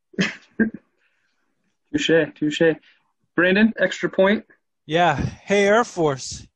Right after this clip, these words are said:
Speaker 2: you can lock up the Commander-in-Chief trophy if you, all you gotta do is win this Saturday.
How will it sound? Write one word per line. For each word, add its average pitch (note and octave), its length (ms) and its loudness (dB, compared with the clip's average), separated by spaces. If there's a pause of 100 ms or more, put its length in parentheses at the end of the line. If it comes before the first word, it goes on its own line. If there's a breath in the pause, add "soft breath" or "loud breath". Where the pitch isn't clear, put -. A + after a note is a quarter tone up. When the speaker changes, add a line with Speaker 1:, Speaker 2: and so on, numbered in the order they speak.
Speaker 2:
you G#3+ 140 -10
can A3+ 160 -10
lock E3+ 400 0
up F#3 180 0
the D#3 120 -12
Commander-in-Chief D3 1040 -8
trophy A#2+ 560 -12 (500)
if B2 240 -14
you, B2 420 -12
all C3+ 140 -8
you D3 60 -10
gotta C#3 180 -4
do C3 160 -8
is A#2 140 -14
win B2 220 -14
this A#2+ 160 -12
Saturday. G#2 560 -10